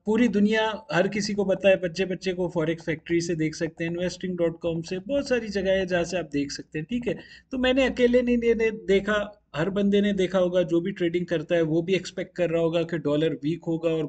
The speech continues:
गोल्ड बाय में जाएगा। अब यहाँ पे बात आती है स्मार्ट मनी के मूड की, उनका मूड क्या है, ठीक हो गया। अगर तो उन्हें दिखा कि यार बहुत अच्छा खासा बंदा जो है वो बाइंग की तरफ आ गया है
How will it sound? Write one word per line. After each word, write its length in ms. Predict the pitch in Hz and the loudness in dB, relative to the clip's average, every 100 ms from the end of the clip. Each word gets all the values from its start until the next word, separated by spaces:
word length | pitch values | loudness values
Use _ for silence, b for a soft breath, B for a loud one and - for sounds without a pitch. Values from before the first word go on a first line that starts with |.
| - | -2
गोल्ड 280 | 143 170 160 | -2 -2 -4
बाय 200 | 131 135 | -6 -4
में 140 | 147 143 | -4 -4
जाएगा। 380 | 131 123 123 120 B B B - | -4 -6 -10 -14 B B B 0
अब 300 | - 156 - b b _ | 2 2 -2 b b _
यहाँ 380 | 147 165 208 247 | 0 4 6 6
पे 120 | 285 277 | 4 0
बात 280 | 208 220 214 | 2 2 2
आती 260 | 202 202 208 | 0 0 0
है 120 | 220 | 0
स्मार्ट 400 | 208 170 175 185 | 2 0 0 0
मनी 240 | 175 175 | -2 -2
के 120 | 175 202 | 0 0
मूड 340 | 151 151 151 | 2 2 2
की, 160 | - 156 | -2 -6
उनका 260 | 147 165 190 | -4 0 0
मूड 280 | 151 156 156 | 2 0 -2
क्या 160 | 143 | -6
है, 60 | 120 | -8
ठीक 220 | - 240 | -6 -4
हो 100 | 240 | -2
गया। 180 | 208 214 - | 0 -2 0
अगर 260 | 185 254 269 | 6 8 8
तो 160 | 269 262 254 - _ | 6 2 2 -2 _
उन्हें 320 | 196 214 226 | 0 2 2
दिखा 320 | 170 165 190 208 | 2 4 4 4
कि 200 | 202 196 | 4 4
यार 200 | 202 156 | 4 4
बहुत 420 | 156 196 196 - - | 6 6 4 -6 -4
अच्छा 320 | 170 - 240 | -2 0 0
खासा 340 | 233 190 220 196 | 2 0 0 -2
बंदा 340 | 170 175 196 | -2 2 2
जो 160 | 180 180 | 4 2
है 80 | 180 | 2
वो 180 | 180 160 | 0 -2
बाइंग 300 | 135 160 180 185 _ | 0 0 -2 -6 _
की 80 | 185 | -8
तरफ 340 | - 180 175 - | -2 0 -2 -4
आ 140 | 143 160 | -2 0
गया 260 | 139 135 | 0 0
है 180 | 147 190 | 0 -2